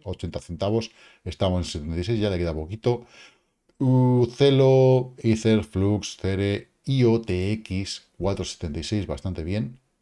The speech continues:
¿vale? Sigue muy bien al alza, eh, con el esquema planteado desde a-, meses A, así que sigue, sigue muy en su camino.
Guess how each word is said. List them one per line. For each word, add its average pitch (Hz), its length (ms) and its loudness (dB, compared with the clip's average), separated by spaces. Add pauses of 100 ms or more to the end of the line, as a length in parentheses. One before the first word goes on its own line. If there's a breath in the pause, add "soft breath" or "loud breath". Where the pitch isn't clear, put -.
(140)
¿vale? 87 240 -12
Sigue 95 280 -12
muy 85 160 -8
bien 87 140 -8
al 80 120 -8
alza, 85 340 -10 (380 loud breath)
eh, 85 520 -10
con 98 180 0
el 95 60 0
esquema 87 680 -2
planteado 95 400 2
desde 90 240 0
a-, 87 160 -2 (240)
meses 95 480 -2
A, 117 220 -2
así 90 180 -6
que 85 140 -4
sigue, 87 360 -4
sigue 87 240 -4
muy 85 220 -4
en 80 60 -6
su - 120 -6
camino. 98 460 0